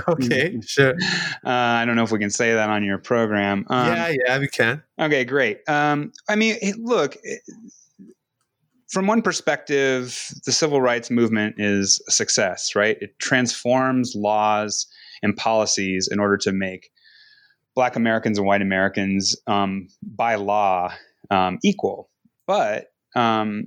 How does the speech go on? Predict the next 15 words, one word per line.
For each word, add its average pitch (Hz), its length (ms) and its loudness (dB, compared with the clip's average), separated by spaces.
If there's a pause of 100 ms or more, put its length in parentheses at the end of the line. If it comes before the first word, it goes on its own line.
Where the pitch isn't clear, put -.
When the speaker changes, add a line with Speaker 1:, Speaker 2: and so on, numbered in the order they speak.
Speaker 2:
and 117 160 2
this 127 140 0
is 110 140 0
where 101 220 4
Malcolm 101 320 -2
X 95 260 0
and 95 120 0
I 95 40 2
think 95 240 -2
Eldridge 92 300 2
Cleaver 95 500 -2
offer 95 680 -2
something 101 600 -2
more, 101 560 -2 (500)
um, 104 460 0